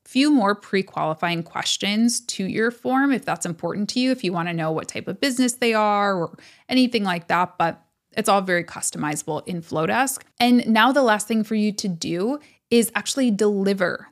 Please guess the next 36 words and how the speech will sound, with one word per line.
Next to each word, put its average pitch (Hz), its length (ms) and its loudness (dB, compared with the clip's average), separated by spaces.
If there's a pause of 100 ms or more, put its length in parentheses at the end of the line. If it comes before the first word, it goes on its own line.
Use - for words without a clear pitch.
(100)
the 190 80 0
lead 180 280 -2
magnet. - 400 -8 (160)
So - 160 -4
here's 370 500 -2
how 254 160 2
that 190 260 0
works, - 320 -10
because 226 360 0 (400)
obviously 311 540 2
when 269 160 2
you're 208 100 0
first 240 300 0
starting 202 360 0
out, 220 200 4
if 196 160 -4
you're 180 120 -6
just - 220 -10
getting, 185 300 0
you 180 80 -4
know, 175 300 -4 (100)
one 180 760 -2
a - 60 -2
day 240 540 0
or 170 100 0
something 190 380 -4
like 165 180 -4
that, 180 240 0
sure, 226 340 0
in 190 420 -4
theory, 180 360 -2
you 208 140 -2
could 165 240 -4
manually 180 640 -2
send 175 360 -4
those 170 240 -4